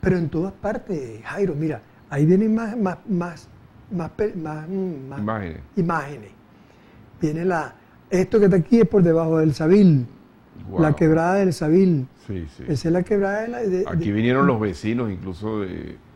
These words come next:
Speaker 1: El Tigre me la
Speaker 2: haciendo
Speaker 1: estaba
Speaker 2: alerta. Eso es el, donde está el Mario Auxiliadora.
Speaker 1: Sí, cer-, cerca de, de, de esos lados, mira.
Speaker 2: Mira eso.
Speaker 1: Esto, esto es en, en el Sabil, por debajo.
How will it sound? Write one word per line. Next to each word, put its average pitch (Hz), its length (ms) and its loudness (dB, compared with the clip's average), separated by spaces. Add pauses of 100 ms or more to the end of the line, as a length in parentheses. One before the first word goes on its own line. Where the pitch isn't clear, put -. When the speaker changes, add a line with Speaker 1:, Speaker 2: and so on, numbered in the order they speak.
Speaker 1:
El 165 140 4
Tigre 180 200 2
me 226 100 2
la 208 60 0
Speaker 2:
haciendo - 20 0
Speaker 1:
estaba 101 280 0
Speaker 2:
alerta. 104 480 -6 (240)
Eso - 200 -10
es 113 60 -6
el, 123 80 -4
donde 117 160 -2
está 98 140 -8
el 107 120 -6
Mario 117 180 -4
Auxiliadora. 110 520 -6 (580)
Speaker 1:
Sí, 185 460 0 (200)
cer-, 170 320 -2
cerca 190 420 -2
de, 247 180 -2
de, 165 160 0
de 151 140 0
esos 170 240 -4
lados, 151 320 -4
mira. 147 140 -4
Speaker 2:
Mira 76 180 -6
eso. - 220 -16 (160)
Speaker 1:
Esto, 160 480 0
esto 185 360 -2
es 196 120 0
en, 277 140 -2 (360)
en 165 160 2
el 147 200 2
Sabil, 143 580 -2 (360)
por 143 140 4
debajo. 113 500 -4